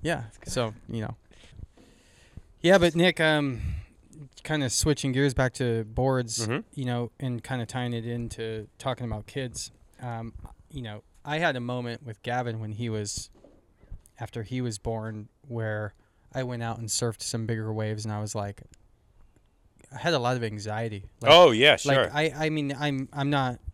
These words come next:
Speaker 1: I wouldn't call myself a big wave surfer per se. Like, I'm not surfing Mavericks or anything like that, but, like,
Speaker 2: Yeah.
Speaker 1: surfed some big waves, and I had more anxiety because I was, like, kinda
Speaker 2: It
Speaker 1: worried,
Speaker 2: 'Cause
Speaker 1: like,
Speaker 2: it's
Speaker 1: I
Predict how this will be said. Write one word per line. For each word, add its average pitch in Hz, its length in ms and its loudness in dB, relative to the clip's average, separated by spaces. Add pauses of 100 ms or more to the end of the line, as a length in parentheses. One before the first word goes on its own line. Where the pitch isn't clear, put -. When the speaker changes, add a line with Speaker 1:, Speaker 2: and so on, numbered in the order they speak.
Speaker 1:
I 139 100 -2
wouldn't 131 260 2
call 135 140 0
myself 117 280 -2
a 110 60 -8
big 113 260 -6
wave 110 220 -6
surfer 147 420 -6
per 131 220 -4
se. 143 320 0
Like, 110 280 -10
I'm 117 120 -8
not 110 200 -6 (520)
surfing 117 400 -2
Mavericks 113 400 -6
or 120 40 -6
anything 113 320 -4
like 107 160 -4
that, 123 240 -2
but, 123 120 -4
like, 113 140 -2
Speaker 2:
Yeah. 113 180 -2 (640)
Speaker 1:
surfed - 240 2
some 135 160 -2
big 123 160 -2
waves, 127 220 0
and 127 80 -2
I - 20 -2
had 120 160 0
more 120 180 0
anxiety 113 460 -2
because 107 360 -6
I 107 120 -2
was, 107 180 -6
like, 101 180 -6 (1000)
kinda 123 200 -2
Speaker 2:
It 101 60 -10 (580)
Speaker 1:
worried, 120 600 -2
Speaker 2:
'Cause 117 100 -10
Speaker 1:
like, 110 160 -2
Speaker 2:
it's - 20 0
Speaker 1:
I 131 40 0